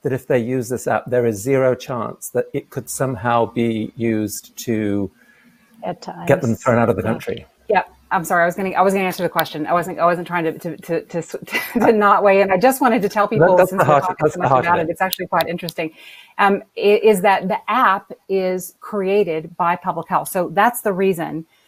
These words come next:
Speaker 3: that the, the public health agency responsibility or their, um, or, or their delegate, like, like the Partners in Health in Massachusetts, as an example,
Speaker 2: Mm-hmm.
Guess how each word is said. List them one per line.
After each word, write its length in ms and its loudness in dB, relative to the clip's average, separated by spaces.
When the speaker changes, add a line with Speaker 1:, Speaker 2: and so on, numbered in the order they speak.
Speaker 3:
that 280 0
the, 220 0
the 120 -6
public 360 0
health 320 0
agency 540 -2
responsibility 1000 -8
or 240 2
their, 460 -4
um, 540 -4
or, 180 -2
or 300 0
their 200 -2
delegate, 540 -4
like, 280 -12
like 200 -6
the 60 -14
Partners 340 -8
in 120 -8
Health 260 -6
in 80 -8
Massachusetts, 720 -12
as 160 -16
an 80 -12
example, 600 -10
Speaker 2:
Mm-hmm. 180 -12